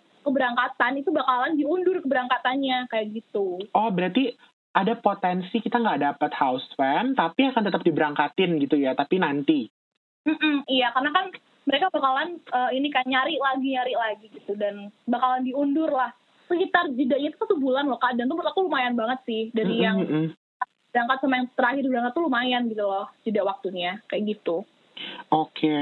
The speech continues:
Speaker 2: nah mungkin kita summary dulu ya semuanya ya. Berarti, eh, program yas ini adalah, eh, fokusnya untuk pertukaran pelajar antara negara Amerika dengan negara-negara yang majority Muslim.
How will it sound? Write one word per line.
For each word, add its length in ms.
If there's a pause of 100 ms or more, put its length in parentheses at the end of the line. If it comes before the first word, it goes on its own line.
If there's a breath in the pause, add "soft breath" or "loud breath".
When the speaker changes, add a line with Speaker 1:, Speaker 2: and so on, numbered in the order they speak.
Speaker 2:
nah 220
mungkin 400
kita 340 (260)
summary 360
dulu 160
ya 240
semuanya 400
ya. 140 (100)
Berarti, 720 (480 loud breath)
eh, 320
program 420
yas 220
ini 560
adalah, 880
eh, 240
fokusnya 560
untuk 480 (360 soft breath)
pertukaran 400
pelajar 400
antara 560
negara 480
Amerika 560
dengan 320
negara-negara 640
yang 80
majority 400
Muslim. 880